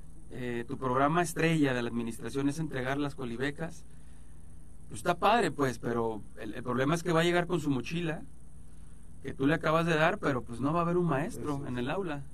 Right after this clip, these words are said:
Speaker 2: Esa es la deficiencia. Sí, no, y, y tienen que terminar, terminan por contratar a Juan Pitas y este
Speaker 1: Entonces, digo, ese es el tema y, y es algo que, que, que lo exhibimos también públicamente porque la Sociedad de Padres de Familia de esta escuela, la secundaria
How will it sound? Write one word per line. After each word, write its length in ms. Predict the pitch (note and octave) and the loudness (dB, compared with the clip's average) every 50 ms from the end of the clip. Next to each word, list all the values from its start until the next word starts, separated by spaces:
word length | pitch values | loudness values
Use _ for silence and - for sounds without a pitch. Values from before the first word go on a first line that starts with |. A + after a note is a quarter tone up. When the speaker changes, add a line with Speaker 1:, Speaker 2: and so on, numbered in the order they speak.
| - - - - - - - - - | -12 -12 -12 -12 -12 -12 -12 -12 -10
Speaker 2:
Esa 60 | - C3+ | -10 -10
es 100 | B2 B2 | -8 -8
la 80 | B2 A2+ | -8 -8
deficiencia. 560 | G#2+ G2+ G#2 G#2 G2+ A2 A#2 A#2+ A2 G#2+ G2+ F#2+ - - - - - - - - - - - - - - - | -8 -8 -10 -10 -8 -8 -6 -8 -8 -8 -10 -10 -10 -10 -10 -10 -10 -10 -10 -10 -10 -10 -10 -10 -10 -8 -6
Sí, 80 | C#3+ D3 D3+ | -4 0 2
no, 160 | D#3+ E3 E3 | 2 2 2
y, 60 | D#3+ | 2
y 180 | D#3 D3+ C3+ A#2+ | 0 -2 -4 -4
tienen 240 | - C#3 C#3+ D3 | -2 -2 -2 -2
que 120 | C#3+ D#3 D3 | -2 -2 -2
terminar, 300 | D3 C#3+ C#3+ D3 D#3 D#3 | -2 -2 -4 -4 -4 -4
terminan 400 | - C#3+ C#3 C3+ C#3+ D3 D#3+ D#3 | -2 0 0 2 2 2 2 2
por 180 | - E3 D#3 - | 2 0 0 0
contratar 640 | C#3+ D3 C3+ C3+ C3+ C3 B2+ C#3+ D3 D3 D3+ - - - - - - - - - - | 0 0 0 -2 -2 -4 -2 -2 -2 -2 -2 -2 -6 -8 -12 -12 -12 -12 -12 -12 -12
a 60 | - - | -12 -8
Juan 220 | - - C3+ C#3 | -6 -6 -6 -4
Pitas 420 | - D#3+ D3+ D3 D#3+ D#3+ - - - - | -4 -4 -4 -2 -4 -6 -6 -8 -8 -6
y 280 | C#3 A#2+ A2+ A2+ A#2 A2+ | -6 -6 -4 -4 -4 -4
este 480 | G#2+ G#2 - - A#2+ G#2+ G2+ G2+ F#2+ F2+ | -6 -6 -8 -8 -6 -4 -4 -4 -6 -6
Speaker 1:
Entonces, 500 | C3 B2+ B2 B2+ D#3+ D#3 D3+ - - - - - - - - - - - | -6 -6 -4 -2 0 0 0 -2 -4 -10 -12 -12 -12 -12 -12 -10 -2 2
digo, 220 | C#3+ C#3 C#3 D3 | 4 6 8 8
ese 160 | E3+ F3 A#3+ | 6 4 2
es 80 | A3+ A#3 | 0 0
el 120 | A3 F#3 | 0 2
tema 300 | D3 D#3+ E3 E3+ - G3 | 4 4 4 6 6 8
y, 120 | - C#3+ C#3 | 8 8 6
y 200 | C3+ B2+ B2 B2+ | 6 4 4 4
es 160 | C#3 C3+ E3 | 4 4 4
algo 180 | E3+ F3 F#3+ | 2 2 2
que, 380 | F3 - E3 C#3 B2+ A2+ G#2+ G#2 | 2 2 2 2 2 0 -2 -6
que, 220 | - A#2+ G#2+ G#2+ G#2+ | -6 -6 -6 -6 -6
que 100 | - A#2+ | -6 -6
lo 120 | G#2+ A2+ | -6 -6
exhibimos 480 | A2 - B2 A#2+ A#2 C3 C#3+ E3 E3 E3 | -4 -4 -2 -2 0 0 0 0 0 -2
también 240 | C3+ B2 B2 C3 B2+ | -2 -2 -2 -2 -2
públicamente 520 | - C#3 C#3+ C#3+ C3+ B2 A#2+ A#2+ B2 - | 0 2 2 2 2 0 0 0 -2 -2
porque 240 | C#3+ C#3 C3+ B2 A#2 | -4 -4 -4 -4 -4
la 100 | A2 A2+ | -6 -6
Sociedad 240 | A2 A2 A#2+ B2 B2+ | -6 -6 -4 -4 -2
de 40 | |
Padres 220 | C3+ C#3+ C#3 C#3+ C#3 | 0 0 2 2 0
de 80 | C#3 | 0
Familia 340 | C3 B2 A2+ A2+ A#2+ C3 C#3 | -2 -4 -4 -4 -2 0 -2
de 60 | C3 | -2
esta 160 | B2+ - - - | -2 -4 -6 -8
escuela, 320 | - - B2 C3 C3+ C#3 | -6 -6 -4 -4 -4 -4
la 180 | C3 A#2+ A#2 A2 | -4 -4 -6 -8
secundaria 680 | G#2+ A#2+ - - A2+ A2 A2+ A#2+ B2 B2+ B2+ B2+ A#2 A2 | -10 -10 -10 -10 -8 -6 -4 -4 -4 -4 -4 -4 -6 -6